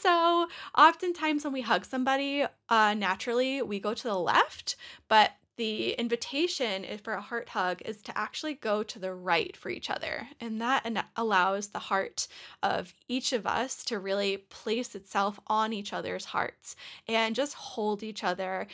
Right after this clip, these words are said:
right there until you can kind of feel each other soften into it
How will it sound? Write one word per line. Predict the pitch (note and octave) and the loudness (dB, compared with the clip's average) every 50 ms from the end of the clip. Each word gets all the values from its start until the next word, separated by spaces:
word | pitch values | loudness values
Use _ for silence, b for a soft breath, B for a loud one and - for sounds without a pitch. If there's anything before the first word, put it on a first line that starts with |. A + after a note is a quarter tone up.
| B B B | B B B
right | - G#3 A#3 A3 C#4+ D4 D4 - | -2 0 2 2 2 0 -2 -2
there | G#3 G#3+ G3+ G3 G3+ G3 | 0 0 2 2 0 0
until | G#3 G3+ G#3 G3+ - A#3+ A3 G#3 G#3 A3 B3+ D4 E4 F4 F4 b b b b b _ _ - | -2 -2 -4 -6 -4 -2 0 0 2 2 4 2 2 2 -2 b b b b b _ _ -10
you | A#3+ A3+ | -10 -8
can | - A#3+ A3+ | -6 -6 -6
kind | - A3+ A3+ A#3 | -4 -4 -4 -4
of | A3+ | -4
feel | - G#3+ G3+ G3+ | -2 -4 -2 -2
each | G#3 G3+ - | -2 -4 -4
other | G3+ - - G3+ | -8 -8 -10 -8
soften | G#3 - - - - - - - | -8 -8 -8 -8 -8 -10 -12 -10
into | - - - - - - - | -10 -10 -10 -10 -10 -6 -4
it | - - - | -2 -2 -4